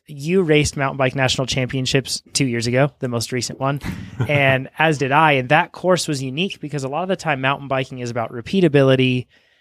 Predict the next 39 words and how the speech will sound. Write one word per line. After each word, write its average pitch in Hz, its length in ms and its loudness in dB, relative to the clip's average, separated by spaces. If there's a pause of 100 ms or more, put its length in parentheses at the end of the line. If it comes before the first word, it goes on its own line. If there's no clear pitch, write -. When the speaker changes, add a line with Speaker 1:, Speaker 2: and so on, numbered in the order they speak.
Speaker 1:
It's - 180 -8
about 135 340 0
your 139 120 -4
ability 131 440 -4
to 131 220 -4
recover, 135 800 2
even 156 400 -2
though 139 260 4
you've 127 260 -2
just 127 360 -4
gone 127 320 -6
way 151 200 0
over 139 160 -2
your 123 160 -2
limits, 123 380 -4
and 127 140 -8
you 117 100 -8
do 127 160 -2
that 117 280 0
repeatedly, 113 640 -8
over 143 220 4
and 127 100 -4
over 117 180 -2
and 110 120 -8
over. 110 320 -8 (420)
But 143 400 0
this 156 220 2
race 151 260 2
was 135 140 2
up 135 120 0
at 131 100 -8
nine 127 260 0
thousand 117 360 -2
feet 131 220 -8
in 120 80 -10
elevation, 143 500 0
so 120 200 -6
really 143 380 0
high. 123 380 2